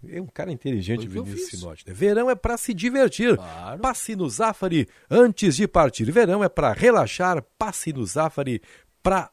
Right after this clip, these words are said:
Speaker 1: aproveitar. E na sua higiene diária, não esqueça o seu talco Pó Pelotense. Ele combate os maus odores, assaduras e brotoejas, dando aquela sensação de conforto e bem-estar que você precisa. Agora também em novas fragrâncias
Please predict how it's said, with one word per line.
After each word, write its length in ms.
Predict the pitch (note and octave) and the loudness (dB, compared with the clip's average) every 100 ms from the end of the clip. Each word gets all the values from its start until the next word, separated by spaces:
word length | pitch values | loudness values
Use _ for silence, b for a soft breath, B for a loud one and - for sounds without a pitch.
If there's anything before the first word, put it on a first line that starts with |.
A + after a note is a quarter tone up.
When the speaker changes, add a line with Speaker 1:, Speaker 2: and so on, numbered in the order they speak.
| - | -4
Speaker 1:
aproveitar. 960 | C3+ - - G#3 D3 B2+ - G2 E2 - B B | -2 0 6 8 8 2 2 -4 -6 -16 B B
E 40 | |
na 140 | B3 B3 | 2 2
sua 220 | - G3 | 0 -6
higiene 320 | D3 D3+ D3 | -6 -6 -8
diária, 500 | D#3+ A3 G#3+ G3 G#2 | -4 0 0 0 -2
não 200 | D3+ G3+ | -2 0
esqueça 440 | F#3 - F#3 E3 - | 0 -2 -4 -4 -4
o 40 | |
seu 180 | - A#3 | -4 -2
talco 380 | - E3 F3 G#3+ _ | 2 2 2 -4 _
Pó 160 | G3+ F#3+ | 6 6
Pelotense. 600 | A3 B3+ C4+ A3+ - - b b | 6 2 2 0 0 -8 b b
Ele 80 | A#2 | -2
combate 440 | A#2 C#3+ C3+ D#3 B2+ | 4 4 6 4 0
os 100 | F#2 | 0
maus 320 | C3+ C#3+ G#2 | 4 4 4
odores, 600 | F#2 - E3+ F#3+ C3+ E2+ | -4 2 6 6 4 0
assaduras 720 | F3 D#3 - E2 G2 F3 B2+ | 0 0 -2 -4 0 0 0
e 60 | G2 | 0
brotoejas, 840 | F2+ E3 D#3 A2 F#2+ G2 E3 C3+ B B B | 4 4 4 0 2 2 2 0 B B B
dando 240 | G#2 A3 G3+ | 4 6 6
aquela 300 | E3 G#3 E3+ | 4 4 2
sensação 520 | - F3+ D#3+ A#2+ F#3+ | 2 2 2 2 0
de 120 | D#3 | 2
conforto 500 | D#3 B2+ - G3+ F#3+ | 4 4 4 2 2
e 20 | |
bem-estar 440 | D#3+ D#3 A#2+ F3+ F3 | 0 0 2 2 0
que 100 | D#3+ | 0
você 260 | D3+ - | -2 0
precisa. 640 | F3+ E3 C3 G#3 F3+ G#2 - B B | -2 -2 -2 -2 -2 -4 -10 B B
Agora 280 | A#3 F#3+ G3+ | -2 2 2
também 420 | B3 F3 F#3 G#3 | 2 2 2 2
em 80 | C3+ | 2
novas 500 | G2+ G#3 A3 F#3 F3 | 2 2 2 4 2
fragrâncias 800 | - D3 F#2+ F3 G#3 - C#3+ | 2 2 2 0 0 2 2